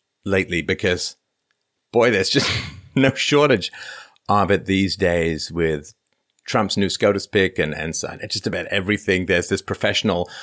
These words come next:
hysterical cattle prod to the nads outrage squad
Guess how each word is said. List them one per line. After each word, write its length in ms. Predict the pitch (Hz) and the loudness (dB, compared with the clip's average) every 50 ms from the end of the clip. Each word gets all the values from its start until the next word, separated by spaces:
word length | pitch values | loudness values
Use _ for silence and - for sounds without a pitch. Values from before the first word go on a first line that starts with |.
| - - - _ _ | -18 -20 -20 _ _
hysterical 840 | - 107 - - - - 107 98 98 98 - - 98 87 87 87 | 0 0 0 0 0 0 2 2 2 2 2 2 2 2 2 0
cattle 340 | - - - 98 95 90 87 | -2 -4 -4 -2 -2 -2 -4
prod 320 | 87 - - 92 92 87 | -4 -2 0 0 0 0
to 80 | - 98 | -2 -4
the 80 | 82 85 | -4 -2
nads 400 | 87 87 87 87 87 85 - - - | -2 -2 0 0 -2 -2 -4 -4 -2
outrage 480 | 92 90 85 - 92 85 85 82 - | -2 -2 0 0 0 0 0 0 -2
squad 480 | - - - 101 92 87 87 87 80 | -6 -6 -4 -2 0 0 0 0 -2